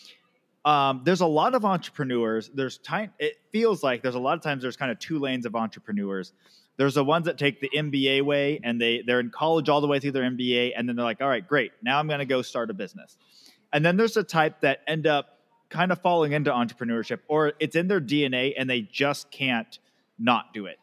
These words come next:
And they, so they never really succeed at their own, at working for someone else. They have to start their thing and they, and they go off. But both schools have weaknesses that the others can benefit from.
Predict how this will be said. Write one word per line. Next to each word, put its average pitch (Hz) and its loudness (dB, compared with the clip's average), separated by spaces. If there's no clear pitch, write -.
And 127 -4
they, 131 -6
so 156 0
they 147 0
never 185 0
really 151 0
succeed 147 -2
at 139 -4
their 135 -2
own, 143 -2
at 127 -2
working 165 -2
for 143 -10
someone 139 -4
else. 104 -4
They 123 -2
have 131 -2
to 139 -6
start 131 0
their 117 -2
thing 107 -4
and 101 -4
they, 101 -6
and 110 -2
they 107 -2
go 104 -4
off. 101 -2
But 147 -2
both 240 2
schools 175 -2
have 151 -2
weaknesses 135 -4
that 113 -10
the 127 -12
others 131 -2
can 113 -6
benefit 139 -8
from. 202 -4